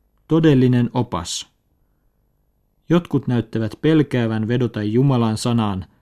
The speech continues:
aivan kuin se olisi röyhkeätä. He rukoilevat Jumalan opettamaan heitä, mutta ovat kuitenkin arkoja tarttumaan Jumalan lupaukseen ja uskomaan siihen, mitä hän on opettanut. Niin kauan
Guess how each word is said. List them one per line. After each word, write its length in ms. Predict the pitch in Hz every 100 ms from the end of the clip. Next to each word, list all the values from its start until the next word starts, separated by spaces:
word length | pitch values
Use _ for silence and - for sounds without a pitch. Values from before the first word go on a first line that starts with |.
| _ _ -
aivan 400 | 143 131 120 113
kuin 240 | 113 107
se 120 | -
olisi 320 | 110 113 113
röyhkeätä. 760 | 117 156 147 - 110 104 - 113 _ _ _ _ _ _ _ _ _ -
He 60 | 110
rukoilevat 680 | 117 131 143 123 113 110 120
Jumalan 480 | 143 139 120 117 -
opettamaan 760 | 131 127 - - 110 101 92
heitä, 420 | 110 127 127 151 - _ _ _ _
mutta 280 | 120 113 -
ovat 340 | - 139 120 -
kuitenkin 640 | 160 156 135 120 117 104
arkoja 500 | 143 165 - 117 107
tarttumaan 680 | 123 127 113 - 113 98 104
Jumalan 440 | 139 135 117 110
lupaukseen 840 | 117 117 113 107 - - 110 107 - _ _ _ -
ja 100 | 107
uskomaan 600 | 143 151 - 120 113 104
siihen, 440 | 123 113 104 104 - _ _
mitä 240 | 120 110 95
hän 260 | 127 135
on 200 | 117 120
opettanut. 840 | - 110 101 - - - - - _ _ _ _ _ _ _ _ _ _ _
Niin 260 | 143 165 139
kauan 500 | 135 127 113 104